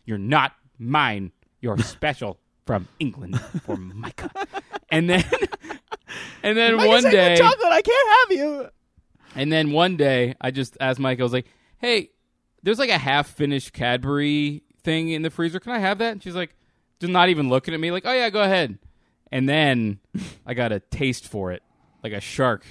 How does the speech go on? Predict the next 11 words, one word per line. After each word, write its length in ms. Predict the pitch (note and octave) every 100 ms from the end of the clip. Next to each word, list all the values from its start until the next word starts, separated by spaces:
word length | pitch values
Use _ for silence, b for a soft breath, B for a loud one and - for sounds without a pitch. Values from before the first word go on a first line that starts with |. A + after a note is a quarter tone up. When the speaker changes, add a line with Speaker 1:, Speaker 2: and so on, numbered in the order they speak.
| _ _ _ _ - G2
Speaker 2:
Oh, 140 | - A2+
Speaker 1:
<laughs> 20 |
And 240 | G3+ C4
I 100 | A3+ A3
Speaker 2:
yeah. 20 |
Speaker 1:
just, 300 | A3 F#3+ A#2 B B A3 B
and 240 | E3 E3+ E3+
then 400 | E3+ D#3 C#3+ - _
it 100 | -
was 280 | D#3 D3+ C3
ju-, 380 | A#2+ C#3+ B2+ B2